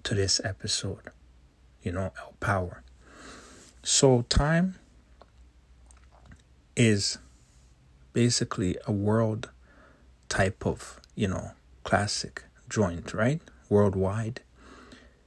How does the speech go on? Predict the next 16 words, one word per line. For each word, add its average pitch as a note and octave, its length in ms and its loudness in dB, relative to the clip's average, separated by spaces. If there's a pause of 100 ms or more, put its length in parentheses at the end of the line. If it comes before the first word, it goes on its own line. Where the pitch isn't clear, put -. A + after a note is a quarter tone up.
(100)
It's - 220 0
basically A#2+ 600 4
right G#2+ 280 2
now G#2+ 280 0
available G2+ 600 0
on G2+ 240 -2
YouTube G#2 480 -2
Music A2 600 0 (1120)
and G#2 280 2
YouTube. A2 580 2 (920)
And G#2+ 140 4
of G2+ 140 -4
course, G#2+ 440 -2
you F#2 60 -2
know, F2+ 320 -4 (460)
TikTok, - 880 -2